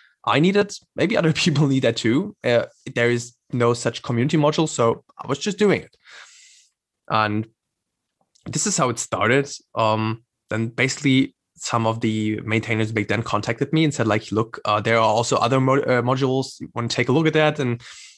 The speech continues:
we communicated and they were super happy about the contributions. And I was happy that, uh, the contributions were valued. So I also took a look at the core and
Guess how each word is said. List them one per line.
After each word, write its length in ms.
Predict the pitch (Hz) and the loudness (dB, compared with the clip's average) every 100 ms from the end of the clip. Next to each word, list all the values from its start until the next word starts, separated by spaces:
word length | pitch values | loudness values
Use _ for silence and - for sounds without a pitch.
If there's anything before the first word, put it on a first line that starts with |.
| _ | _
we 100 | 135 | -4
communicated 840 | 131 151 175 185 180 170 127 165 151 | 0 2 4 2 0 -2 0 0 0
and 280 | 135 123 | 0 2
they 60 | 123 | 2
were 140 | 123 | 2
super 240 | 123 139 120 | 0 -2 0
happy 260 | 117 123 | -2 -2
about 160 | 113 101 | -6 -6
the 60 | - | -8
contributions. 540 | 110 - 123 123 113 | -6 0 2 2 0
And 100 | 98 | 0
I 60 | 107 | 0
was 160 | 117 | 0
happy 220 | - 113 113 | 0 0 0
that, 160 | 101 - - | -2 -6 -6
uh, 260 | 107 104 98 - _ _ | -2 0 -2 -10 _ _
the 80 | - | -8
contributions 640 | - 131 117 131 120 117 | -2 -2 2 2 2 0
were 100 | 98 | 0
valued. 340 | 104 131 101 - _ - - - - - _ _ _ | 2 2 -2 -8 _ -20 -20 -20 -20 -20 _ _ _
So 560 | - 113 104 98 98 - | -4 2 2 2 -2 -2
I 80 | 135 | 0
also 300 | 123 160 151 - _ _ - | 2 2 0 -4 _ _ -8
took 160 | 147 | -2
a 40 | 123 | 0
look 200 | 117 110 | 0 -2
at 100 | - | -6
the 60 | |
core 540 | - - 156 156 147 135 | -8 0 4 6 4 2
and 220 | 110 110 | -2 -8